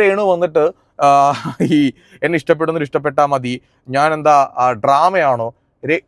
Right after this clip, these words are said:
എൻ്റെ, ഞാനൊരു കാര്യം പറയട്ടെ, രേണു ആൽബത്തിലും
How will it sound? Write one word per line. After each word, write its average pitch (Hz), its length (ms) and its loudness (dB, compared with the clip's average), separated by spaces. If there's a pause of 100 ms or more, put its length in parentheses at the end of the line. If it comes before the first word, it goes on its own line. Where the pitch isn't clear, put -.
(120)
എൻ്റെ, 247 420 -2 (320)
ഞാനൊരു 285 280 0
കാര്യം 180 200 0
പറയട്ടെ, 110 260 -10 (680)
രേണു 269 280 2 (220)
ആൽബത്തിലും 196 560 0